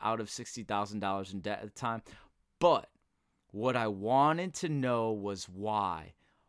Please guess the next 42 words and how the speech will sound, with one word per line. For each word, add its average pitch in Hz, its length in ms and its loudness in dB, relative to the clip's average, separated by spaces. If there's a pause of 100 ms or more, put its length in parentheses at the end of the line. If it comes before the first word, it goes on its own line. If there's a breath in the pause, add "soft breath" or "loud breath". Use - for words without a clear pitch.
(140)
Why 120 480 4
does 147 200 0
my 147 140 0
friend 127 400 0
respect 113 480 -4
Steve 113 360 -6
so 113 360 -4
much? 95 320 -8 (240 soft breath)
There 131 160 -2
has 139 460 4
to 165 80 -10
be 165 140 -4
something 143 440 -2
more 135 260 2
than 127 180 -2
these 113 220 -4
little 120 240 -4
triggers 120 500 -4
of 101 120 -6
where 117 300 0
he 127 200 -4
worked 113 480 -2 (220 loud breath)
and 104 160 -6
getting 113 280 -2
out 101 160 -2
of 90 120 -10
debt. 92 240 -6 (260 soft breath)
I'm 147 100 -2
the 170 80 4
type 160 260 2
of - 100 -20
person 127 320 -2
that 113 100 -8 (180)
likes 120 340 -2
to 123 100 -6
know 117 200 0
the 104 120 -4
why 107 580 2 (220 soft breath)
or 113 220 0
what 110 380 0
makes 113 240 -4
people 107 380 -8